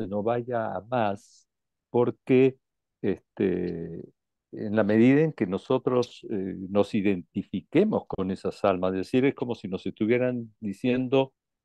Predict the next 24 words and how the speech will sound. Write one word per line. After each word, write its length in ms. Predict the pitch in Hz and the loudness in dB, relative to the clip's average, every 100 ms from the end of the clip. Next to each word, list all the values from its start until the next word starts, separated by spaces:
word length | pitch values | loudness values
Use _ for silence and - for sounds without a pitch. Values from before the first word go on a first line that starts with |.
| _ _ _ - | _ _ _ -4
"No 140 | 135 | -2
las 180 | 135 120 | -2 -4
dejen 300 | 127 135 117 | -6 -6 -8
solas, 720 | - 139 113 87 - _ _ _ _ _ _ _ - | -2 0 0 -2 -10 _ _ _ _ _ _ _ -6
hay 160 | 104 117 | -2 0
almas 300 | 120 120 - | -2 -6 -6
egoentes 840 | 101 104 123 127 98 - - _ | -2 0 0 -2 -8 -12 -16 _
en 160 | - 101 | -12 -10
otros 260 | 123 104 | -10 -12
lugares, 640 | 113 104 92 117 120 98 87 | -10 -8 -4 -2 -2 -4 -8
de, 80 | |
en 320 | 92 98 90 92 | -10 -10 -12 -10
lugares 440 | 95 92 117 120 | -8 -2 -2 -2
recónditos 760 | 104 90 117 120 113 92 - 98 | -6 -4 -2 -2 -2 -10 -8 -8
del 100 | 101 | -8
planeta, 680 | - 95 101 120 113 - 101 | -6 -6 -4 -4 -4 -6 -8
en, 240 | 101 98 | -6 -8
en 180 | 95 92 | -10 -10
el 120 | 92 | -6
otro 340 | 107 113 110 101 | -6 -6 -8 -8
extremo 440 | - 107 107 107 | -6 -6 -4 -4
del, 160 | 98 - _ _ _ _ _ | -6 -10 _ _ _ _ _
del 100 | 101 - | -14 -10
planeta, 640 | 101 98 120 123 - 90 | -8 -2 -2 -2 -2 -6